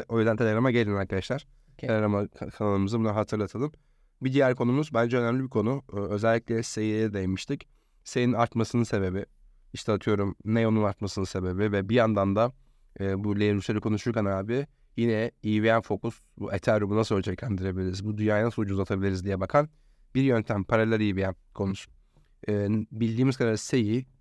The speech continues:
Speaker 1: Neon, e, yolda olan Monat bunların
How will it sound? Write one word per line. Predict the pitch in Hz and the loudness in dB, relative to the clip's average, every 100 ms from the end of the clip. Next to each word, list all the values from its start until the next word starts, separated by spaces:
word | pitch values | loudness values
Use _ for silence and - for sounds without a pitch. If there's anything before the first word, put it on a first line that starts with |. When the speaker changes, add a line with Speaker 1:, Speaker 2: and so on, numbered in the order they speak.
| - | -8
Speaker 1:
Neon, | 117 113 104 131 _ _ _ _ _ - | -2 0 0 -4 _ _ _ _ _ -8
e, | 107 | -2
yolda | 104 104 104 113 113 113 | 0 2 2 2 2 2
olan | 117 110 | 2 4
Monat | 110 107 135 - _ _ _ _ - | 4 2 0 -10 _ _ _ _ -2
bunların | 139 127 107 135 | 2 4 4 2